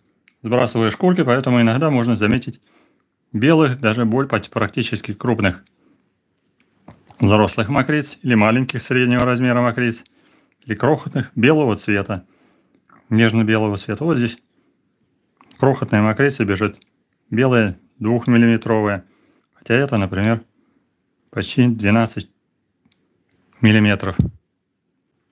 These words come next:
Делают несколько линик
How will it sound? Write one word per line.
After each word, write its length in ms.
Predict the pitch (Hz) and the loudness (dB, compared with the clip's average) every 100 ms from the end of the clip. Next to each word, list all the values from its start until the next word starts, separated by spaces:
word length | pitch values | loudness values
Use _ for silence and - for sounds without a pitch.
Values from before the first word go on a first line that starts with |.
| _ _ _ _ _ _ _ _ _ _ _ _ _ _ _ _ _ _ - _ _ _ _ _ _ _ _ _ _ _ _ | _ _ _ _ _ _ _ _ _ _ _ _ _ _ _ _ _ _ -20 _ _ _ _ _ _ _ _ _ _ _ _
Делают 480 | 117 135 117 107 - _ | 2 4 2 -2 -8 _
несколько 420 | 113 - 110 110 | -6 -4 -6 -4
линик 420 | 104 170 202 190 | 0 2 2 0